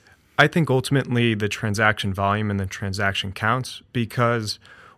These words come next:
while things that occur off-chain and in, in the back rooms of the, the development world are very important, um,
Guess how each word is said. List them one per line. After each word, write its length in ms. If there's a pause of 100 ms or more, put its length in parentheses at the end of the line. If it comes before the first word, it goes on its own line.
(120)
while 840 (1040)
things 220
that 100
occur 320
off-chain 760
and 340
in, 160
in 140
the 60
back 360
rooms 300
of 140
the, 160
the 120
development 520
world 320
are 100
very 240
important, 720 (420)
um, 560